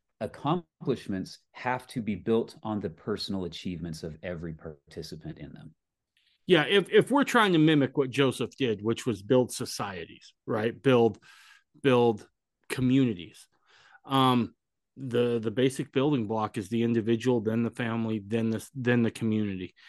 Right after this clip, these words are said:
Speaker 2: And so to, if, if you want a, a good community, you need to make sure you're doing your part by being, gosh, I kind of feel icky saying this, a,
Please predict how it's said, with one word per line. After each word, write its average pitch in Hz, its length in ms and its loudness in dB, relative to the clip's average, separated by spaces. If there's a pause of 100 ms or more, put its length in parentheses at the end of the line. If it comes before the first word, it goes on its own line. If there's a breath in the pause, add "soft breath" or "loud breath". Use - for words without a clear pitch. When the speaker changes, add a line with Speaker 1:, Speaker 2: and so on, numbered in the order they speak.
(280 loud breath)
Speaker 2:
And 127 160 2
so 127 340 6
to, 147 160 2
if, 135 280 4
if 139 240 0
you 147 160 4
want 156 380 2 (100)
a, 123 400 0 (800)
a 139 100 -2
good 135 380 4
community, 113 760 0 (160)
you 120 220 0
need 123 300 4
to 117 100 -8
make 120 200 0
sure 131 180 0
you're 117 220 0
doing 113 360 2
your 123 160 2
part 107 420 -4
by 101 140 -4
being, 107 560 -2 (1400)
gosh, 107 300 -8
I 95 80 -10 (500)
kind 120 180 -4
of - 60 -12
feel 107 220 -2
icky 110 260 -4
saying 110 300 -4
this, 95 160 -8
a, 120 160 -6